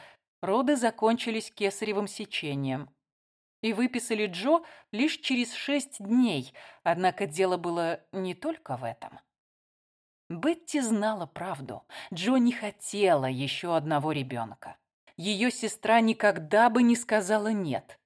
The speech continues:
Вероятно, она даже не думала об аборте. Увы, Лайла, видимо, каким-то образом это уловила и чувствовала себя нежеланной и несчастной.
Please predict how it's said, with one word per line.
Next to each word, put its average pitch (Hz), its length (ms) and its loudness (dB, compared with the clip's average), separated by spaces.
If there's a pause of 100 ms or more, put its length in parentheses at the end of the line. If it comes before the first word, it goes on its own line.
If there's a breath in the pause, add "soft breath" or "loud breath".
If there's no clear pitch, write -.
(600)
Вероятно, 185 800 2
она 180 200 4
даже 196 280 4
не 196 140 0
думала 180 540 2
об 143 120 4
аборте. 147 520 -2 (840)
Увы, 220 340 4
Лайла, 277 500 6 (360 loud breath)
видимо, 254 400 4
каким-то 220 760 0
образом 202 540 4
это 208 220 -2
уловила 196 680 4 (460 loud breath)
и 269 160 0
чувствовала 190 720 0
себя 175 460 -6 (100)
нежеланной 247 960 0 (880)
и 262 80 0
несчастной. 135 840 -4